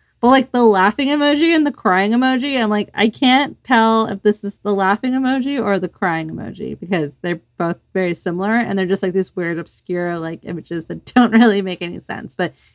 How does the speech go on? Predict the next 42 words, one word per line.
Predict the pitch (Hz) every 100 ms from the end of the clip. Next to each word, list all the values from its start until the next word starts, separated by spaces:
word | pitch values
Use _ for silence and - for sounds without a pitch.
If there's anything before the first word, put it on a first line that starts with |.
| -
yeah, | 220
I | 214
feel | 208 175
ya. | - - _ _ _
I | 190
don't, | 208 208 202
I'm | 202
not | 208 190
a |
huge | 185 -
fan | 165 160
of | 160
them | 165 160 165
either | - 170 170
when | 165 165
they | 170
change. | 165 170 180 - - -
Al-, | 247 233 -
although | 262 311
I, | 320 302 -
I | 262
don't, | 247
I | - 240
don't | 294
remember | 285 269 233 220
what | 202 196
the | 180
holiday | 180 175 196
ones | 214 226 226
are, | 220
so | 220 175
I | 170
guess | 175 - -
we'll | - 190 180
touch | - 160 -
back | 165 -
on | 170 185 190
this | 190 185 -
when | 175
they | 185
switch | 185 185 190
over. | 196 311